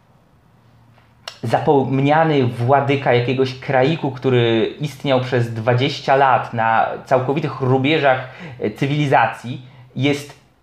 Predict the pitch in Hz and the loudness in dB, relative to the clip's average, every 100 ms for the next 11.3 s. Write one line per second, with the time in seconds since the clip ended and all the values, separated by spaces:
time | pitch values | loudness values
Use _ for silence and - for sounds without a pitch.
0 | - 135 165 254 196 196 185 - - 190 | 0 2 6 4 4 2 0 -6 -2 -2
1 | 190 156 127 139 135 143 160 135 123 92 | 0 -2 2 2 4 4 4 2 0 0
2 | 80 - - - - - 127 123 120 117 | -4 -14 -20 -20 -18 0 4 6 6 6
3 | 113 113 - - 143 135 120 123 123 139 | 2 -2 -4 0 4 4 4 0 0 0
4 | 147 127 - - 135 127 131 127 127 120 | 0 -4 -6 -2 -2 0 -2 -2 -2 0
5 | 127 131 123 131 120 123 113 120 127 123 | 2 2 2 0 0 0 -2 0 0 0
6 | 123 - 127 127 131 127 117 127 123 120 | 0 -2 -2 -2 -2 -2 -2 -4 0 0
7 | 123 123 127 123 143 117 - - - 151 | 2 2 2 2 2 0 -8 -20 -20 -20
8 | 123 - 123 117 107 104 - - - _ | -14 0 4 4 2 -4 -10 -20 -20 _
9 | - 127 147 151 156 - 135 131 127 143 | -4 2 2 2 -4 -2 0 0 0 2
10 | 135 123 131 131 120 120 120 117 117 113 | 2 2 4 4 4 4 2 2 2 2
11 | 110 107 | 4 2